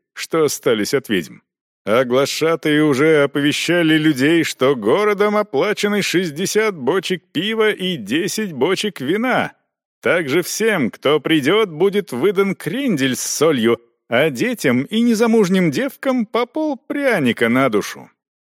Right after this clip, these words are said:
Радостная толпа колыхнулась и с руганью и толкотнёй потекла с площади на улицу, где их ждали бочки с пивом и телеги с кренделями.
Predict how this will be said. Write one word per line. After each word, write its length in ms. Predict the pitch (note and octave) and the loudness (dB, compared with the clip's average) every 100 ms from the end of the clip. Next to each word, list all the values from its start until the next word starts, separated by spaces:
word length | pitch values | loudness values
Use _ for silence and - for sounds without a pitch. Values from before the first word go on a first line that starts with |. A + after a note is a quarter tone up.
| _ _ _ | _ _ _
Радостная 600 | - F2+ C#3+ C#3+ - B2 | -8 -4 -2 -2 -2 -2
толпа 500 | A#2 A#2 A2 D3 D3 | 0 -2 0 0 0
колыхнулась 840 | A#2 A2 G#2 - C3+ G#3 D#3+ A2 - | 0 0 0 0 -2 0 2 0 -2
и 120 | A#2+ | -6
с 160 | C3+ - | -4 -4
руганью 600 | C3+ A#3+ F3 D#3+ C#3+ D#3 | -4 -4 -2 0 2 0
и 20 | |
толкотнёй 720 | D3 D#3+ F3+ F3 G3 G#3 G3 | 0 -4 -4 -4 -4 -2 -2
потекла 720 | D3 - E3 E3 - A2 B2 A2 | -6 -10 -12 -12 -2 2 2 0
с 100 | - | -2
площади 520 | G#2+ B2+ - B2 A2+ | -2 -2 0 -2 0
на 160 | A#2 | 2
улицу, 440 | A#2+ D3 A#2+ - A2+ | 2 2 0 0 -4
где 260 | G2+ B2 B2 | 0 2 2
их 100 | A2 | -2
ждали 420 | G2+ A2 C#3 A#2+ | -2 0 2 0
бочки 480 | G2+ E3 F#3+ - D3 | 0 0 -2 -2 -4
с 100 | - | -6
пивом 420 | - E3 B2 G#2 - _ _ - | -2 0 2 0 -4 _ _ -6
и 120 | B2+ | -6
телеги 600 | - A#2+ A2 A#2+ G2+ D#2 | -2 -2 2 2 0 -4
с 120 | - | -10
кренделями. 760 | - F#2 D#2+ E2+ D2+ - - | -8 -8 -8 -8 -8 -10 -18